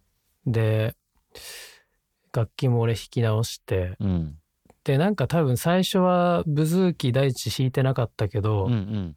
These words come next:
Speaker 2: 作った当初は。
Speaker 1: うん。
Speaker 2: いつの間にか大地がブズーキを弾けるようになってるから。
Speaker 1: そうだね。ブズーキ大-、多分だから旅猫の後じゃない？ブズーキ大地になったのは。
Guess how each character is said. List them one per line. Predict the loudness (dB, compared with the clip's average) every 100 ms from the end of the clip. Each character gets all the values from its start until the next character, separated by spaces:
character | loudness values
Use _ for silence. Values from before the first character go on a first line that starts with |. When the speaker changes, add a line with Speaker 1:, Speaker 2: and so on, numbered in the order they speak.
| _
Speaker 2:
作 | -6 -4
っ |
た | -4 -4
当 | -2 -2
初 | -2 -2
は。 | -4 -6 _
Speaker 1:
う | 0
ん。 | 0 0 -8 _ -6
Speaker 2:
い | -2
つ |
の | 0
間 | 2
に | 2
か | 0
大 | 0
地 | 0 0
が |
ブ | 0
ズ | 0 0
ー |
キ | 0
を |
弾 | -2
け | 0
る | 0
よ |
う |
に | 0
な |
っ | -2
て | -4
る | -4
か | -2
ら。 | -2 -2
Speaker 1:
そ | -4 0
う | 2
だ |
ね。 | 2
ブ | 4 4
ズ |
ー | 2 2
キ | 2
大-、 | 2 2
多 | 2 2
分 | 2
だ |
か | 0
ら |
旅 | 0 0 2
猫 | 0 2 4
の | 4
後 | 4
じ | 2
ゃ | 2
な | 2
い？ |
ブ | 0
ズ | 2
ー | 2
キ | 2
大 | 2 0
地 | -2
に | -4
な | -4
っ |
た | -4
の | -8
は。 | -8